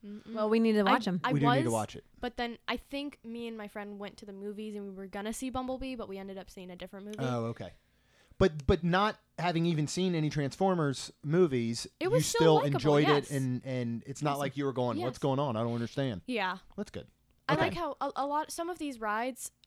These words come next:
Speaker 1: even if you haven't, they're based, mostly they're based off of something like a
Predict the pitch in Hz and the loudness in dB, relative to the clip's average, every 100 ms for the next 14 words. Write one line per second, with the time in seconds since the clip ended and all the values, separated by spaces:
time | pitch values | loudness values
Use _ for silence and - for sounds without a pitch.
0 | _ 247 254 285 240 202 202 220 - - | _ -8 -4 -4 -6 -8 -8 -8 -10 -8
1 | 226 277 233 247 262 - - _ - 233 | -2 -2 -2 -4 -4 -8 -16 _ -8 -2
2 | 254 269 233 214 190 196 190 196 196 - | -2 -2 -4 -4 -6 -8 -10 -10 -12 -10
3 | 185 190 190 190 190 _ _ _ _ - | -12 -12 -12 -12 -14 _ _ _ _ -10
4 | 214 208 190 | -8 -6 -10